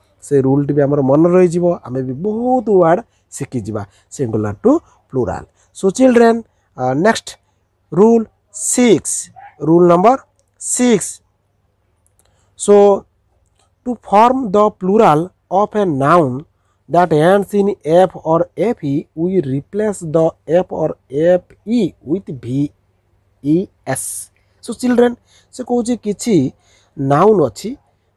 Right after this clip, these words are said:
ହେଲା, ଆ, ଏଣ୍ଡ ହଉଛି, ୱାର୍ଡ ଅଛି କିଛି ୱାର୍ଡ, ସେ ନାଉନ୍ ଏଣ୍ଡ ହଉଛି କ'ଣ? ଏଫ୍ କିମ୍ବା ଏଫ୍ ଇରେ ଏଣ୍ଡ ହଉଛି। ଲାଷ୍ଟ ଲେଟର ଏଫ୍ ଥାଇପାରେ ବା ଏଫ୍ ଇ ଥାଇପାରେ। ଏଇ କେସ୍ରେ ପ୍ଲୁରାଲ କଲେ ଆମକୁ କ'ଣ କରିବାକୁ ପଡ଼ିବ?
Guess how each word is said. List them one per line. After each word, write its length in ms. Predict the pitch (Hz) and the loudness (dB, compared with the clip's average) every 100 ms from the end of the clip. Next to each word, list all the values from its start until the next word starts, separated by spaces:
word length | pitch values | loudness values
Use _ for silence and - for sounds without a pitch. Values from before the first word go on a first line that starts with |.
| - | -6
ହେଲା, 180 | 208 185 - _ _ _ | -2 -2 -6 _ _ _
ଆ, 80 | 127 127 123 120 - _ _ _ _ - | -8 -6 -6 -8 -12 _ _ _ _ 2
ଏଣ୍ଡ 260 | 190 226 | 2 2
ହଉଛି, 320 | 202 233 233 247 269 _ _ | 0 -2 -4 -10 -12 _ _
ୱାର୍ଡ 220 | 156 190 220 | 0 2 2
ଅଛି 200 | 214 220 | 0 -4
କିଛି 200 | 208 214 | -8 0
ୱାର୍ଡ, 260 | 196 196 214 - _ _ _ | 2 2 0 -10 _ _ _
ସେ 180 | 156 | -4
ନାଉନ୍ 380 | 156 165 214 220 - _ _ - | 2 4 4 2 -6 _ _ 0
ଏଣ୍ଡ 220 | 175 208 | 0 4
ହଉଛି 220 | 214 214 | 2 0
କ'ଣ? 160 | 220 226 226 _ | -2 -2 -4 _
ଏଫ୍ 320 | 156 202 220 220 | -2 -2 -2 -4
କିମ୍ବା 220 | 220 214 | -6 -2
ଏଫ୍ 320 | 208 156 185 - | 0 2 0 0
ଇରେ 200 | 202 226 208 | -2 0 2
ଏଣ୍ଡ 220 | 139 151 | 2 2
ହଉଛି। 380 | 135 110 110 95 85 _ _ _ _ _ | -2 -6 -12 -14 -20 _ _ _ _ _
ଲାଷ୍ଟ 260 | 143 165 175 | -2 0 0
ଲେଟର 280 | 196 190 202 175 | -2 -2 0 2
ଏଫ୍ 180 | 190 185 | 2 0
ଥାଇପାରେ 320 | 196 196 208 277 _ _ - | -6 -4 -6 -6 _ _ -18
ବା 80 | 254 | -12
ଏଫ୍ 340 | 254 170 165 | -2 -2 0
ଇ 80 | 165 302 - | -4 -8 -12
ଥାଇପାରେ। 380 | - 104 - 90 - _ _ _ | -12 -12 -12 -16 -18 _ _ _
ଏଇ 140 | 190 254 | -2 0
କେସ୍ରେ 400 | 262 220 233 220 | -2 0 0 -2
ପ୍ଲୁରାଲ 400 | - 165 208 220 | -2 0 0 0
କଲେ 200 | 226 220 | -2 -4
ଆମକୁ 180 | 214 214 | -2 -4
କ'ଣ 240 | - 180 | -4 -6
କରିବାକୁ 300 | 190 220 220 | -2 -2 0
ପଡ଼ିବ? 200 | 226 240 | -2 0